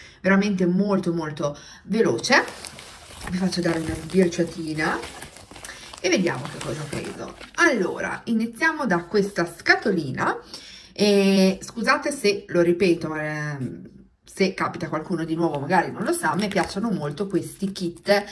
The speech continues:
eh, per creare bigiotteria, che sono veramente molto molto semplici, ma secondo me, eh, veramente carinissimi.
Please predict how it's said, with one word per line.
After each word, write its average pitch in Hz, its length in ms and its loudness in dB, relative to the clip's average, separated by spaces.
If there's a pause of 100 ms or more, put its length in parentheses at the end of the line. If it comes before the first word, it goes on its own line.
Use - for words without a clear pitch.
(280)
eh, 170 400 6
per - 160 2
creare 156 640 2
bigiotteria, 170 880 0
che 247 100 -6
sono 175 300 -2
veramente 180 500 0
molto 208 460 2
molto 180 400 2
semplici, 170 640 -2
ma 190 120 -6
secondo 202 380 -2
me, 151 220 -2 (380)
eh, 160 520 2
veramente 165 800 -2 (120)
carinissimi. 170 840 0